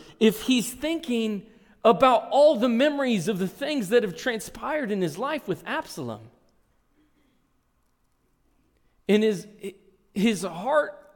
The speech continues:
should be with the kingdom and the men, but,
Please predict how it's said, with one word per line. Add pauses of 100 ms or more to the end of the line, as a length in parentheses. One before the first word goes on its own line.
(480)
should
be
with (300)
the
kingdom
and
the
men,
but,